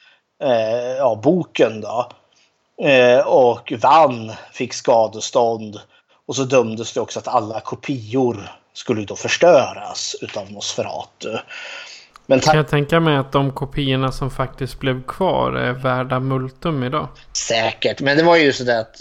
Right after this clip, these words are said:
Speaker 1: de lyckas ju inte förstöra alla och man hittade ju några kopior långt senare.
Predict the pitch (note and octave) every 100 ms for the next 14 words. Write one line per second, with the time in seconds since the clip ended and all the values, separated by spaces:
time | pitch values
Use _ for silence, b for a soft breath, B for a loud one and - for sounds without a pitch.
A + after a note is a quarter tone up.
0 | F2 C3 C3+ C3 C#3 C3 A2+ - - B2
1 | G#2+ G#2+ A2+ G2+ F#2+ G#2 G#2 G#2+ A2 A#2+
2 | - B2 B2 A2 G#2 G#2+ - A2+ B2 G#2
3 | G#2 G#2 G2+ G2+ - B2+ G#2 G#2+ A#2+ A#2
4 | A2+